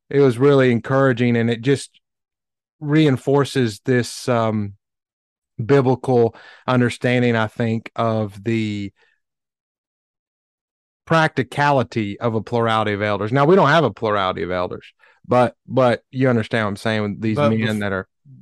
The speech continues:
Speaker 2: but to get to the point of plurality of elders, you have to have godly men who can step into those roles. And so what a blessing that is that you had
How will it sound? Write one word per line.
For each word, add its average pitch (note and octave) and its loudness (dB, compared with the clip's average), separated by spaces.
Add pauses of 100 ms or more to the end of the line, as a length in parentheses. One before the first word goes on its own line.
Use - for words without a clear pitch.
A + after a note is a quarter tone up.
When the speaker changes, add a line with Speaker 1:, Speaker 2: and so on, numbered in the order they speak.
(100)
Speaker 2:
but C3+ -4
to C3 -8
get D3+ -8
to D3+ -12
the A#2 -10
point B2 -6
of G2+ -10
plurality A2 -2
of G2 -10
elders, G2+ -10
you G#2 -10
have G#2+ -6
to G2 -12
have G2 -6
godly G2+ -4
men G2 -10 (480)
who A#2+ -2
can A2 -8
step A2 -6
into G2 -10
those F2+ -12
roles. F2+ -10 (460)
And A2 -6
so G#2+ -4
what A#2 0
a A2 -4
blessing A2 -4
that A2 -2
is G#2+ -6
that G2+ -12
you G2+ -8
had G2+ -6